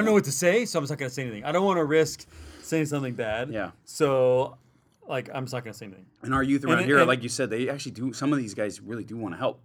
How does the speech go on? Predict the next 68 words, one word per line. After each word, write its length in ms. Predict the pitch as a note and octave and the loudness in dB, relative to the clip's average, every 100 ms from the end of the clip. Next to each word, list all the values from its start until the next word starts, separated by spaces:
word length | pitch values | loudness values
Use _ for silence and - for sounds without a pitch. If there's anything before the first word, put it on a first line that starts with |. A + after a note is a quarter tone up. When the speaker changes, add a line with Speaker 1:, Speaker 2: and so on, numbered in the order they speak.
| - | -8
Speaker 2:
Like, 200 | G#2+ F#2 _ _ | -8 -8 _ _
our, 140 | A2+ A#2+ | -4 -2
like, 160 | C#3 C3+ | -2 -2
Speaker 1:
Yeah. 60 | |
Speaker 2:
when 120 | C#3 | 2
we, 140 | C#3+ D3+ | 4 4
when 180 | C3+ C3+ | 4 2
I've 180 | D3 | 2
just 200 | C#3+ C#3+ | 0 -6
done 240 | D3 C3+ C3+ | -2 -2 0
with 140 | C3 | -2
you 100 | C3 | -4
a 60 | A#2+ | -4
couple 240 | C3 C#3 | -4 -6
times, 320 | D#3+ F#3+ G3 | -6 -6 -6
Speaker 1:
Yeah. 220 | A2 A2+ G2+ - - | -6 -6 -10 -14 -2
Speaker 2:
they 160 | C3 | 0
really 240 | E3 D3 B2 | 2 0 0
do 140 | B2+ | -2
wanna, 280 | B2 A2 G#2 | -2 -2 -2
like, 220 | G2 F#2 | -6 -8
"Okay, 220 | A2+ C3+ | -8 -6
so 100 | B2+ | -6
what 100 | A#2+ | -4
do 60 | C3 | -2
I 60 | A#2 | -2
do? 220 | D#3+ A2+ - - | -4 -8 -12 -8
How 60 | |
do 80 | B2 | -2
I 20 | |
Speaker 1:
Right. 40 | B2 | 2
Speaker 2:
help?" 220 | C#3+ - _ - | 0 -2 _ -14
Speaker 1:
Yeah. 260 | G#2+ G#2 G2 _ - | -12 -10 -14 _ -10
Speaker 2:
Like, 160 | G#2+ A2 | -10 -6
whoa, 240 | C#3+ D#3+ | -4 -4
like, 180 | C3 A2 | -4 -8
this 140 | D#3+ | -8
is 60 | D#3+ | -8
a 80 | A2+ | -8
sixteen-year-old 560 | E3 D#3 F3 D#3+ B2+ | -8 -4 -2 0 -2
that 40 | B2 | -2
wants 160 | C3+ B2+ | -4 -2
to 60 | |
go 60 | B2+ | -2
out 80 | C3 | -2
there 80 | A2 | -4
and 80 | |
help 160 | G#2 D3 | -6 -8
someone. 360 | D3+ F#3+ G3+ G3 | -6 -6 -4 -2
Like, 160 | B2 | -4
Speaker 1:
Yeah. 80 | G2+ G2+ G2 _ _ | -6 -14 -18 _ _
Speaker 2:
when 80 | - | -4
Speaker 1:
Well, 40 | B2+ | 0
Speaker 2:
I 20 | |
was 80 | C3+ | 2
Speaker 1:
they 60 | C3+ | 2
Speaker 2:
sixteen, 300 | C#3 F3+ E3+ | 0 -2 0
I 60 | |
was 120 | C3 | -2
so 540 | - - D3 C3+ C3+ B2+ | -4 -2 0 2 0 -2
intro-, 340 | C#3+ C#3 D#3 C#3 | -4 -4 -2 -2
<laughs> 40 | - | -2
like, 160 | C#3+ | -2
I 40 | C3+ | -2
was 140 | C#3 | -6
so 220 | D#3 C#3 | -4 -4
selfish 520 | C3 C3+ B2+ C3 C#3+ | -4 -4 -4 -4 -6
that, 260 | - A#2+ A2 | -4 -4 -6